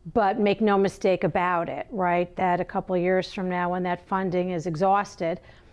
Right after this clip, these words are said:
we are going to need additional federal support to sustain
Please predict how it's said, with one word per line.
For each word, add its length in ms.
we 220
are 80
going 360
to 120
need 220
additional 580
federal 560
support 720
to 400
sustain 840